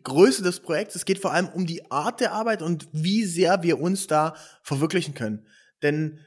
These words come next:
wir lehnen auch eine ganze Menge Anfragen ab und achten einfach dabei, darauf, äh, sind da wirklich unsere Werte drin? Können wir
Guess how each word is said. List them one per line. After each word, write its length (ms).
wir 100
lehnen 160
auch 80
eine 100
ganze 280
Menge 400
Anfragen 500
ab 380
und 500
achten 360
einfach 260
dabei, 640
darauf, 640
äh, 280
sind 340
da 140
wirklich 300
unsere 360
Werte 280
drin? 240
Können 440
wir 360